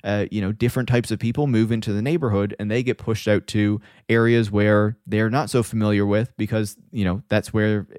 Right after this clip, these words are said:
things are affordable again, right? And so, yes, improve the transportation system,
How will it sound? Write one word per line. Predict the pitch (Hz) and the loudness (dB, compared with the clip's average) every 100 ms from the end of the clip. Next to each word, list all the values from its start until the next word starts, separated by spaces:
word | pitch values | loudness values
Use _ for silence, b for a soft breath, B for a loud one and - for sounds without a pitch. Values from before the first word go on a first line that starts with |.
| - - | -18 -8
things | 117 117 | -4 0
are | 110 | 0
affordable | 113 135 135 95 87 | 2 2 0 0 -2
again, | 80 76 69 | -2 -4 -6
right? | 65 92 123 b b b b | -4 -4 -4 b b b b
And | 123 | -4
so, | 135 127 131 b b _ _ _ - | 0 0 -4 b b _ _ _ -2
yes, | 131 160 - - - | 0 0 -2 -10 -6
improve | 110 120 | 0 0
the | 123 | 0
transportation | 123 120 - 107 139 - 110 | 0 -2 -4 -4 -4 -4 -8
system, | 98 - 98 101 | -8 -6 -6 -6